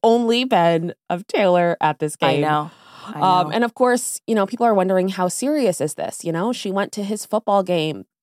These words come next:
Speaker 1: in high school. That means they're going steady.
Speaker 2: I mean, hanging out with his mom is, that's
Speaker 1: Well,
Speaker 2: a big
Speaker 1: that's,
Speaker 2: deal.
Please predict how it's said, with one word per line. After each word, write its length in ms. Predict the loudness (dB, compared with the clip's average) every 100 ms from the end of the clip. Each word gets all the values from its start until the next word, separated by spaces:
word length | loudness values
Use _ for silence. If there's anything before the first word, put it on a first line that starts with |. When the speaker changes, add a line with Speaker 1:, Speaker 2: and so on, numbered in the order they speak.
| _ -4
Speaker 1:
in 100 | -2
high 160 | 0
school. 300 | 0 2 2
That 160 | 2 -2
means 180 | -4 -2
they're 140 | 0
going 240 | 2 0
steady. 460 | 0 0 0 -2 -8 _ _ _ -2
Speaker 2:
I 200 | 0 0
mean, 180 | 0 -2
hanging 320 | 0 0 2
out 80 | 0
with 100 | -2
his 120 | -2
mom 480 | 2 4 4 2 0
is, 540 | -4 -6 -8 -10 -12 -16 -20 _ _ _ _ 0
that's 100 | 4
Speaker 1:
Well, 60 |
Speaker 2:
a 80 | 4
big 20 |
Speaker 1:
that's, 140 | 2 2
Speaker 2:
deal. 420 | 2 2 0